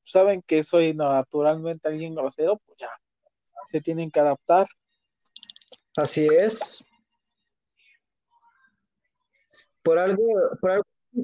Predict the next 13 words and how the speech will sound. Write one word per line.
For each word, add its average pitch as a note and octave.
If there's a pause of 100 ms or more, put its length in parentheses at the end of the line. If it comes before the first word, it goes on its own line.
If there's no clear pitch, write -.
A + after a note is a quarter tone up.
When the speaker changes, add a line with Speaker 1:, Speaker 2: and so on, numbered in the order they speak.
(120)
Speaker 2:
existe G#4
el, D3+
Speaker 1:
Mira, F#3
¿qué D3
Speaker 2:
por E3+
Speaker 1:
te -
Speaker 2:
algo A3
se, F#3+
por G#3
algo A3+
existe A3+
la F#3+
escuela. D#3+